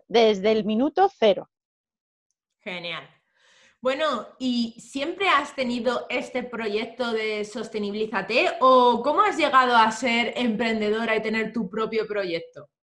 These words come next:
Speaker 1: Pues mira, después de estar, a ver, Sostenibilízate como tal,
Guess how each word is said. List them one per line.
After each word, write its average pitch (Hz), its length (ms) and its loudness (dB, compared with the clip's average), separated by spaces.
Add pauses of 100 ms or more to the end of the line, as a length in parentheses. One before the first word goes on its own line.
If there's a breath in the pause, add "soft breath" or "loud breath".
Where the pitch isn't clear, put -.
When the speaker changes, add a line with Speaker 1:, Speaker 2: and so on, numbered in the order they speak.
(480)
Speaker 1:
Pues 226 180 2
mira, 208 280 4
después 233 320 2
de 302 80 2
estar, 277 540 4
a 208 100 2
ver, 202 140 2
Sostenibilízate 233 880 -2
como 269 240 -2
tal, 311 320 4